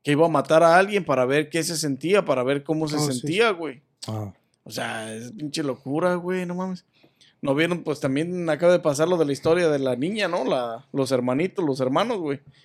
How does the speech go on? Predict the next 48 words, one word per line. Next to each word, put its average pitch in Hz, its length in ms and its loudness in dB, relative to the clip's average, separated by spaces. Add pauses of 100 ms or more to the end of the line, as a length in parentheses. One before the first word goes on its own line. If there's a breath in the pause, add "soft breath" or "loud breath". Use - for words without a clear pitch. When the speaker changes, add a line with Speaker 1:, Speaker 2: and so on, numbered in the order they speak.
Speaker 1:
Creo 139 140 -6
que 135 80 -10
la 139 100 0
niña 139 260 0
tenía 127 260 -6
como 113 340 -8 (220)
catorce, 120 560 -10
trece 123 340 -6
años, 135 200 -4
no 139 60 -4
me 139 60 -4
acuerdo. 143 220 -6 (580 soft breath)
Y 139 60 2
apuñaló 131 640 2
al, 156 180 4
al 143 280 4
hermanito, 139 540 0
güey. 202 380 2
Speaker 2:
Oh, 151 320 -6
güey, 147 340 -8
sí, 143 140 -8
miré. 139 420 -6 (800)
Speaker 1:
O 117 120 -12
sea, 117 440 -4
esas 135 280 -6
son 165 200 -4
mamadas. 160 420 -2
Y 139 80 -6
nada 131 180 -4
más 165 220 -2
por 185 160 4
un 185 140 2
berrinche, 185 400 2
güey, 190 180 0
porque 151 240 -2
no 147 140 4
le 175 140 2
dieron 180 360 2
algo 196 280 2
a 196 120 4
ella 208 220 -4
y 185 40 -6
le 139 140 -6
dieron 160 300 0
algo 175 280 2
a 170 100 6
él, 196 140 2
güey. 240 220 -6